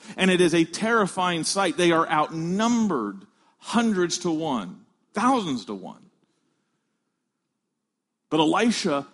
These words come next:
prays that the eyes of his servant would be opened to see the true battlefield. And as the, the, the Lord answers that prayer,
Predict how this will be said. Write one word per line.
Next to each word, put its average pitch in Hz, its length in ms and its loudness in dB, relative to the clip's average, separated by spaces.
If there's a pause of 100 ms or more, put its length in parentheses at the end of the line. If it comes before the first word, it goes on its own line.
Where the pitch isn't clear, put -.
(120)
prays 156 840 -2 (600)
that 143 100 -4
the 165 180 0
eyes 202 320 2
of 170 100 0
his 170 160 2
servant 185 600 0
would 143 200 0
be 151 180 0 (120)
opened 170 680 -2 (640)
to 175 140 2
see 214 560 0
the 151 200 0
true 202 800 -4
battlefield. 139 840 -6 (1160)
And 170 160 2
as 165 200 0 (160)
the, 165 260 4
the, 147 200 0
the 143 220 0
Lord 180 340 4
answers 196 420 -2
that 170 220 0
prayer, 196 480 0